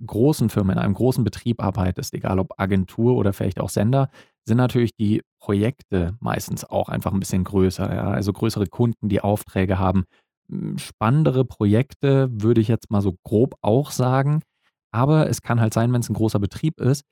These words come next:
haben die Ausbilder dann überhaupt nicht so viel Zeit für dich oder du kannst als Azubi vielleicht auch gar nicht so viel machen.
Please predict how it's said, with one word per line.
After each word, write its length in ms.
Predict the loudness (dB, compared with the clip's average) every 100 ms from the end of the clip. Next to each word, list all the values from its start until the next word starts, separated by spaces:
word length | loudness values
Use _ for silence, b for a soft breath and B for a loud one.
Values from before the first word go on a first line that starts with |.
| _ _
haben 140 | -2 0
die 140 | 2
Ausbilder 720 | 2 0 0 2 4 4 2
dann 200 | 2 0
überhaupt 360 | 2 2 0 0
nicht 160 | 0 0
so 120 | -2
viel 220 | 0 0
Zeit 340 | 0 -2 -2
für 160 | 0 2
dich 300 | 2 0 -4 _ -4
oder 400 | 2 4 6 4
du 120 | 0
kannst 340 | -2 -2 -2
als 200 | -2 -2
Azubi 640 | -2 -6 -4 -2 2 2 0
vielleicht 360 | -2 -2 -2
auch 160 | -4 -4
gar 140 | 0 0
nicht 200 | 0 0
so 200 | 0 0
viel 240 | 2 2
machen. 360 | 2 0 -2